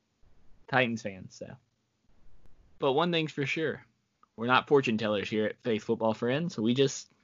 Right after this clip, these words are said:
talk a little bit about faith, a little bit about football, and a little bit about our friendship.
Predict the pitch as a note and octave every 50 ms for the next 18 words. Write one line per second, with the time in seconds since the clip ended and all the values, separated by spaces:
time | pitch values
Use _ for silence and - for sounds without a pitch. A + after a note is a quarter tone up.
0 | _ _ _ _ - - F3 D#3+ E3 - D#3 C3+ C3 B2+ A#2+ B2 C3+ D3+ E3 E3
1 | D#3 E3 D#3+ D#3+ D#3 E3 D#3+ - - - F3 G3 A3+ A3 - D3 C#3 D3 D3+ D3+
2 | D3+ D3+ D3+ C#3+ D3 D3 C#3+ - - - F3+ F3 - - F#3 F#3 F#3+ F3+ D#3 C3+
3 | B2 A#2+ A#2 B2 C3 C3 C3 C3 C3 B2+ B2+ B2+ B2 B2 B2 B2 B2+ - B2+ B2+
4 | A#2+ A2+ - A#2 A2+ - -